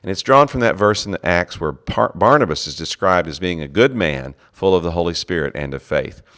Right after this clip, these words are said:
Now, we talk a lot about what it means to have faith, and I've written a whole sections of books on what it means to be full of the Holy Spirit,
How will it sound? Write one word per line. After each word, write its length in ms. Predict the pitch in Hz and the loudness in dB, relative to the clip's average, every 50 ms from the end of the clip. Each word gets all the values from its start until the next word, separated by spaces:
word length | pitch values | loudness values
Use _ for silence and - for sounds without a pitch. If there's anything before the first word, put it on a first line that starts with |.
| _ _ _ - | _ _ _ -2
Now, 80 | 110 | 0
we 100 | 131 156 | 0 0
talk 220 | 151 - 131 127 98 | 2 4 4 4 4
a 60 | 90 | 4
lot 200 | 92 101 104 95 | 4 4 4 6
about 200 | 85 82 80 67 | 4 2 2 2
what 100 | 82 78 | 2 0
it 60 | 76 | -2
means 160 | 80 78 76 - | -2 -6 -4 -2
to 80 | - | 0
have 160 | 80 78 76 - | 0 0 0 0
faith, 320 | - 80 80 80 76 - | 0 0 0 0 -2 -6
and 120 | 78 71 73 | -8 -4 0
I've 260 | 82 95 92 - - - - | 2 2 2 0 -4 -14 -6
written 320 | 80 82 - - 73 73 | -4 -4 -4 -4 -4 -8
a 60 | 71 | -4
whole 380 | 69 85 82 80 76 76 - - - - - - _ | -2 -2 -2 0 -2 -4 -6 -10 -16 -20 -20 -20 _
sections 500 | - - 107 98 - - - 78 - - | -2 2 2 2 2 0 -4 -8 -8 -8
of 160 | 73 71 73 | -10 -2 2
books 260 | 104 120 - - - | 2 2 2 2 -2
on 60 | 80 71 | -6 -6
what 100 | 71 69 | -6 -6
it 60 | 64 | -6
means 160 | 78 73 - | -8 -8 -10
to 80 | - 69 | -10 -10
be 100 | 71 - | -10 -6
full 200 | - 82 80 78 | -2 -2 -2 -2
of 60 | 69 | -2
the 60 | 71 | -4
Holy 180 | 71 73 69 - | -6 -6 -6 -6
Spirit, 440 | - - - 113 113 92 71 - | -6 -2 2 4 4 4 4 2